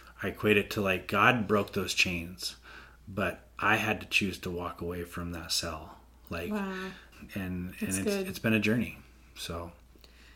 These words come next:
Speaker 2: Yeah, I am just in awe because I don't really know y'all that well.
Speaker 1: Yeah.
Speaker 2: And this is
Speaker 1: <laughs>
Speaker 2: just so amazing to hear. But I mean, you wanna talk about God's redemption of pulling you both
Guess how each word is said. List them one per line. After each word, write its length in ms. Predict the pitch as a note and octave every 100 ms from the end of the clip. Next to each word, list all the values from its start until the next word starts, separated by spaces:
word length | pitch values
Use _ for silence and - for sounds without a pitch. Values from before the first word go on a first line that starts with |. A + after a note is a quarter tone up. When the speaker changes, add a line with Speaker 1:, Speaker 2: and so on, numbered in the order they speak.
| -
Speaker 2:
Yeah, 300 | A3 G3+ F#3 -
I 140 | G3+
am 240 | A3+ G#3+ G3+
just 280 | F3 - -
in 140 | F#3
awe 400 | F3+ F3 F3 F3+ -
because 240 | G#3+ A#3
I 80 | G#3
don't 180 | A3+ B3+
really 180 | C4 C4+
know 160 | C4+ D#4+
y'all 220 | C#4+ G#3
that 200 | E3+ -
well. 300 | F3 F3 F#3+
Speaker 1:
Yeah. 80 | C3+
Speaker 2:
And 160 | G3+
this 160 | F#3 A3
is 140 | G#3+
Speaker 1:
<laughs> 40 | A3
Speaker 2:
just 460 | - - - -
so 140 | - G#3+
amazing 340 | G#3 G#3+ G3
to 60 | F3
hear. 320 | - B3 G#3+
But 180 | F3 E3+
I 60 |
mean, 180 | F3+ F3+
you 160 | G#3 B3
wanna 160 | G3+
talk 240 | E3 G3+ G#3
about 220 | E3+ D3+
God's 240 | F3+ F3
redemption 500 | D#3+ D#3+ G#3 G#3+ D#3+
of 140 | D#3+ D#3+
pulling 340 | B3 A3 E3
you 100 | F#3
both 560 | E3+ D#3+ D#3+ A3 -